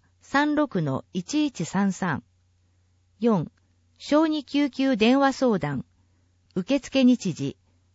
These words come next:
毎日午後七時から翌日午前八時。電話番号、短縮番号、シャープ八零零零、または零五二九六二の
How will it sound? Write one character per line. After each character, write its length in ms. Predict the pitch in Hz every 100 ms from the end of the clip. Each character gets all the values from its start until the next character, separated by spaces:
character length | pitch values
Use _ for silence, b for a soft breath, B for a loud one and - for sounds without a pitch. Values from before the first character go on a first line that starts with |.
| _
毎 240 | 233 285 285
日 300 | 202 - 170
午 160 | 208
後 160 | 214 185
七 260 | - - 233
時 120 | 196
か 120 | 156
ら 200 | 143 143 _ _ -
翌 260 | 185 262
日 340 | 233 233 202 165
午 200 | 240 269
前 160 | 220 165
八 340 | 156 - 190
時。 220 | - 117 - _ _ _ _ _ _
電 220 | 180 269
話 140 | 285 277
番 240 | 262 226
号、 280 | 147 143 - _ _ _ -
短 200 | 269 311
縮 280 | - - 277
番 260 | 285 226
号、 300 | 143 139 127 - _ _ _
シ 180 | - 311
ャ 120 | 269
ー 40 |
プ 300 | - 147 143 _ _ _ _
八 460 | - 208 - 285
零 360 | 254 294 226 147
零 300 | 175 202 196
零、 340 | 190 170 151 - _ _ _ _
ま 120 | 208
た 200 | 226 247
は 220 | 156 151 - _ _ _ _
零 320 | 175 247 294 285
五 300 | 294 220 151
二 320 | 151 156 - _ _ _ _
九 320 | - 285 302 302
六 260 | 294 -
二 180 | 175 196
の 220 | 147 143